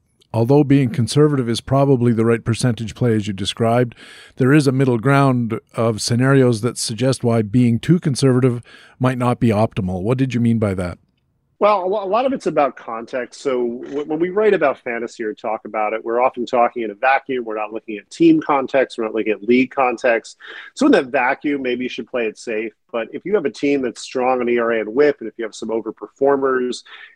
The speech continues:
Speaker 2: it's probably okay to take a risk here or there to try to get some strikeouts. Um, and while taking zeros might be better than, you know, getting a bad starting pitcher, those zeros are still not good. So, like, if you're like, "Well, you know, my two start pitcher's bad or, or below average, I don't wanna roster him,"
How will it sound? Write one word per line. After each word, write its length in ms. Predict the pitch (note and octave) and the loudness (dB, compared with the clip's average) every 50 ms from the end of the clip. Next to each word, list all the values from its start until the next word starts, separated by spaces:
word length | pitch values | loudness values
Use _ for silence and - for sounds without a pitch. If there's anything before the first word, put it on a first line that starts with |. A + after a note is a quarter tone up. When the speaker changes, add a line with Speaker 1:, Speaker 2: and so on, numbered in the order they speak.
| _ _ _ _ | _ _ _ _
Speaker 2:
it's 240 | - G#3 F#3+ - - | 0 0 0 0 -10
probably 360 | _ - F#3+ G3+ F#3+ G3 F3+ | _ 0 0 2 4 4 2
okay 300 | D#3+ D3 - - D3+ C#3+ | 2 2 0 -2 -4 -4
to 80 | A#2+ B2 | -4 -4
take 220 | - C#3+ C3 - | -6 -6 -6 -6
a 40 | B2 | -6
risk 360 | A2 A2+ A#2 A#2 - - _ | -8 -8 -8 -10 -10 -16 _
here 180 | - A#2 A#2 A2+ | -10 -8 -8 -6
or 20 | |
there 180 | A2 A2+ A2+ G#2+ | -6 -6 -6 -6
to 60 | G#2 | -8
try 200 | G2 - C3 A#2 | -8 -6 -4 -4
to 100 | G#2+ G#2+ | -4 -4
get 200 | F#2+ A2 A2 - | -4 -6 -6 -6
some 120 | - G#2+ | -10 -14
strikeouts. 800 | G2 - - - G#2 G2+ G#2+ _ A#2+ - - - _ - - - _ _ - | -14 -12 -12 -10 -10 -10 -8 _ -12 -14 -14 -16 _ -20 -20 -20 _ _ -4
Um, 400 | A2+ A#2 A2+ A2+ A2 A2 A2 G#2+ _ - - - - - _ _ _ | 0 0 0 0 0 -2 -6 -6 _ -14 -20 -20 -20 -20 _ _ _
and 120 | - C#3+ C#3+ | -4 0 2
while 140 | D3 C#3+ C3+ | 2 2 2
taking 380 | - E3 E3 D#3+ F3+ E3+ C3+ B2 | 2 0 0 0 0 -4 -4 -4
zeros 560 | G#2 A#2+ A#2+ B2 C#3 D3 D3 D3 C#3 A#2+ A#2+ | -4 -2 -2 0 2 2 2 2 0 -2 -6
might 220 | A#2+ A#2+ B2 B2 | -6 -6 -6 -6
be 120 | - B2 A2+ | -8 -12 -12
better 640 | G2+ F#2 A2 G#2 A#2 B2+ C3+ C3 C3+ C3+ C3+ C3 | -8 _ -6 -6 -4 -4 -4 -4 -4 -4 -6 -6
than, 400 | C3 B2+ A#2+ A#2 A2 A2 A2 A2+ | -8 -10 -10 -8 -8 -8 -8 -8
you 80 | A2+ A2+ | -6 -6
know, 120 | A2 G#2+ | -6 -6
getting 300 | G#2+ G2+ A#2+ A2+ A#2+ A#2+ | -8 -6 -6 -4 -4 -4
a 60 | A#2 A2 | -6 -8
bad 360 | G#2 - G#2 G#2+ A2 A2+ G#2 | -6 -6 -4 -4 -4 -4 -6
starting 380 | - - - A#2+ A2+ A2 G#2+ | -8 -4 -2 -2 -2 -2 -4
pitcher, 480 | G#2+ _ A#2+ A2 - - B2+ B2 B2 _ - - - _ _ _ | -4 _ -6 -6 -4 -4 -4 -4 -6 _ -12 -20 -20 _ _ _
those 180 | - A3 C4+ G3 | 0 0 0 2
zeros 380 | C#3+ D#3 G#3+ A#3 F#3+ C#3+ A2+ A#2+ | 4 4 4 6 4 2 0 -4
are 80 | A#2 | -10
still 240 | - - - D#3 C#3+ | -12 -10 -12 -10 -8
not 260 | B2+ A2+ G2 F#2 _ | -8 -8 -10 -12 _
good. 320 | - C3+ B2+ A2 F#2+ F#2+ - | -6 -6 -6 -6 -8 -10 -12
So, 160 | - B2+ A#2 | -10 -8 -6
like, 180 | A#2+ B2 - | -6 -6 -8
if 100 | B2+ - | -10 -10
you're 240 | B2+ C3 C#3 D3+ D3 | -6 -4 -2 0 0
like, 180 | D3 C3 A#2+ - | 0 0 -2 -2
"Well, 460 | D#3 F3+ F#3+ F3+ F3 E3 D#3+ D3+ D3 | -2 0 2 4 4 4 2 2 0
you 80 | C3+ C3 | 0 -4
know, 80 | C3 B2+ | -4 -4
my 100 | C3 B2+ | -4 -6
two 200 | _ - D#3+ D3 | _ -8 -10 -10
start 280 | - - C#3+ C3 _ | -4 -4 -6 -4 _
pitcher's 300 | - C3 - - A2 - | -6 -8 -6 -10 -16 -10
bad 460 | _ - B2+ B2+ C3 B2+ B2+ B2+ B2 | _ -2 0 2 2 2 2 0 0
or, 140 | A#2+ A2+ A2 | -2 -4 -6
or 160 | A2 A2 A2 | -6 -6 -10
below 300 | G#2 G#2 A2+ A#2 A#2 A#2 | -6 -4 -4 -2 0 2
average, 400 | B2 C3 C3 C3 C3 B2+ A#2+ - | 2 2 2 0 -2 -8 -8 -8
I 100 | A#2 G2+ | -12 -12
don't 180 | G#2+ B2 A#2+ B2 | -8 -8 -8 -8
wanna 140 | B2 G#2+ G#2 | -8 -14 -8
roster 500 | A2 A#2+ C3 C3+ C#3 - - - B2 A2 | -2 2 2 2 2 0 -4 -6 -6 -4
him," 400 | - A#2 A2 A2 G#2+ G#2 G#2 | -2 -2 -2 -2 -4 -6 -8